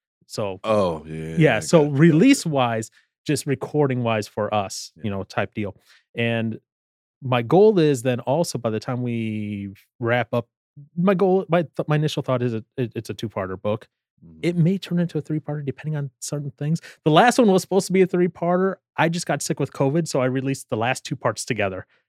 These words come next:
Speaker 1: at the same
Speaker 2: Oh.
Speaker 1: time, uh,
Speaker 2: <laughs>
Speaker 1: because
Speaker 2: There you
Speaker 1: I,
Speaker 2: go.
Speaker 1: we actually missed a full week,
Speaker 2: Yeah.
Speaker 1: uh, where it didn't release because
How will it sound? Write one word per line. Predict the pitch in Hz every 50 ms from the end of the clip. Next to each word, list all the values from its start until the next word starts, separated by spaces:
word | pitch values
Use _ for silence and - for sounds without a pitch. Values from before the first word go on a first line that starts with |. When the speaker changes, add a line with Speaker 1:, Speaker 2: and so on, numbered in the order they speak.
| _ _
Speaker 1:
at | 113 -
the | 113
same | 113 117 107 113
Speaker 2:
Oh. | 127
Speaker 1:
time, | 120 117 120 117 131 123
uh, | - 214 196 175 - 277 277 - - 196 -
Speaker 2:
<laughs> | - 139
Speaker 1:
because | - 170 151 139 117
Speaker 2:
There | 98 95
you | 92
Speaker 1:
I, | 143
Speaker 2:
go. | 151 151
Speaker 1:
we | 185 180
actually | 165 160 - - 170 143
missed | 135 131 139 143 139 - - - _
a | - 123 120 113
full | - - - 147 131 131 123
week, | 123 123 120 120 117 - - - _ _ _
Speaker 2:
Yeah. | - 101 95 92 87 82 80 80 107 104
Speaker 1:
uh, | 98
where | 92 107 117 113 113
it | 110
didn't | 101 117 107 107
release | 104 110 110 107 -
because | _ 113 - - 107 101 90